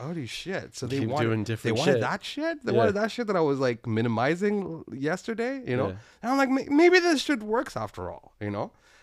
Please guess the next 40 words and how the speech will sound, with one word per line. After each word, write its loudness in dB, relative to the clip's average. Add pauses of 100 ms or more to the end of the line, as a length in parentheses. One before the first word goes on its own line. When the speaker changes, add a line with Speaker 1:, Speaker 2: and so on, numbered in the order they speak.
Speaker 1:
And 2
then, 6
uh, 0
that 2
will 6
give -4
me, 2
like, 2
the -2
fuel -2
to, -6
like, -4
keep -8
pushing -8
it -6
for -6
a -6
little -6
while, -12
you -4
know? -8
But -4
I, 0
I, -2
I, -4 (480)
I, 2
as, 0
as 0
rebellious -2
as -8
I -2
am -2
and -2
as -4
much -4
as -6
I -2
want -6
to -8
be -10